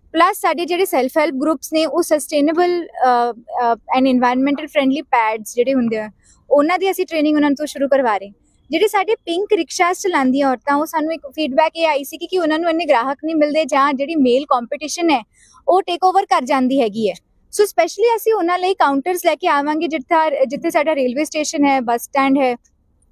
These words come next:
ਉੱਥੇ ਡਾਇਰੈਕਟਲੀ ਜਿਹੜੀ, ਅਹ, ਲੇਡੀਜ਼ ਹੈ, ਅਹ, ਪਿੰਕ ਰਿਕਸ਼ਾ ਚਲਾਉਂਦੀਆਂ ਨੇ, ਉਹਨਾਂ ਦਾ ਇੱਕ ਪਿੰਕ ਕਾਊਂਟਰ ਅਸੀਂ ਖੋਲ੍ਹਣ ਜਾ ਰਹੇ ਹੈਗੇ ਹਾਂ ਜਲਦੀ, ਜਿਹਦੇ ਵਿੱਚ ਲ-, ਲੋਕ ਉੱਥੇ ਹੀ ਬੁਕਿੰਗ ਕਰਾ ਸਕਦੇ। ਇਹਨਾਂ ਨੂੰ ਥੋੜ੍ਹਾ ਜਿਹਾ ਆਪਾਂ ਨੂੰ ਆਰਗੇਨਾਈਜ਼ ਕਰਨਾ ਪੈਣਾ so that ਇਹ ਬੁਕਿੰਗਸ ਲੈ ਪਾਉਣ।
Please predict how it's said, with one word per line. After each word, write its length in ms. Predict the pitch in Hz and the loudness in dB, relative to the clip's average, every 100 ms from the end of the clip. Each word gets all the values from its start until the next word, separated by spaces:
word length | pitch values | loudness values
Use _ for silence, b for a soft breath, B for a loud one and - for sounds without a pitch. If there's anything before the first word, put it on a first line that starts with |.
| _ - | _ 0
ਉੱਥੇ 320 | 285 254 427 453 _ _ - | 0 2 0 0 _ _ -4
ਡਾਇਰੈਕਟਲੀ 640 | 233 262 302 339 381 494 311 | 0 2 2 -2 0 0 0
ਜਿਹੜੀ, 420 | 311 320 403 415 | -2 0 0 0
ਅਹ, 440 | - - 269 262 | -2 2 2 2
ਲੇਡੀਜ਼ 500 | 262 254 254 320 359 | 2 0 0 0 0
ਹੈ, 120 | 311 | -2
ਅਹ, 1080 | 190 _ _ _ _ - 269 269 262 247 - 262 | -6 _ _ _ _ 2 2 4 0 -2 -8 -4
ਪਿੰਕ 240 | 339 381 | -2 0
ਰਿਕਸ਼ਾ 300 | 330 311 - | -2 -2 0
ਚਲਾਉਂਦੀਆਂ 500 | 330 330 269 240 254 | 0 0 0 2 0
ਨੇ, 120 | 226 202 | -2 -2
ਉਹਨਾਂ 260 | 330 370 440 | 0 2 2
ਦਾ 100 | 508 | 0
ਇੱਕ 100 | - | 0
ਪਿੰਕ 200 | 370 381 | -4 -2
ਕਾਊਂਟਰ 360 | - 370 359 370 | 0 0 0 -2
ਅਸੀਂ 160 | 370 381 | -2 -2
ਖੋਲ੍ਹਣ 340 | 349 285 285 | 0 2 2
ਜਾ 200 | 277 208 | 2 2
ਰਹੇ 160 | 202 262 | 2 0
ਹੈਗੇ 180 | 233 | 0
ਹਾਂ 80 | 262 | 0
ਜਲਦੀ, 400 | 254 240 240 302 466 _ _ _ _ | 2 0 0 -2 -4 _ _ _ _
ਜਿਹਦੇ 420 | 214 302 381 466 403 | 0 2 2 0 -2
ਵਿੱਚ 200 | - 415 | 0 0
ਲ-, 160 | 427 - 160 277 | 0 -2 -4 2
ਲੋਕ 300 | 294 392 320 | 4 2 0
ਉੱਥੇ 260 | 330 - | -2 2
ਹੀ 140 | 440 440 | 2 2
ਬੁਕਿੰਗ 340 | 302 302 370 | -2 -2 -2
ਕਰਾ 240 | 392 311 | 0 0
ਸਕਦੇ। 260 | 269 349 320 | -2 -4 -2
ਇਹਨਾਂ 180 | 349 359 | -2 -2
ਨੂੰ 100 | 403 | 0
ਥੋੜ੍ਹਾ 240 | 381 330 | 2 2
ਜਿਹਾ 140 | 330 359 | 2 0
ਆਪਾਂ 200 | - 349 | 0 0
ਨੂੰ 100 | 349 | 2
ਆਰਗੇਨਾਈਜ਼ 480 | 254 262 302 339 | 2 0 -4 -4
ਕਰਨਾ 260 | - 285 311 | -4 0 0
ਪੈਣਾ 200 | 311 302 | 0 -2
so 160 | 359 277 | -2 0
that 60 | 330 | 0
ਇਹ 60 | 381 | 0
ਬੁਕਿੰਗਸ 460 | 302 254 359 349 | -4 -4 -2 0
ਲੈ 220 | 277 254 | 4 2
ਪਾਉਣ। 320 | 262 254 170 | 2 -2 -4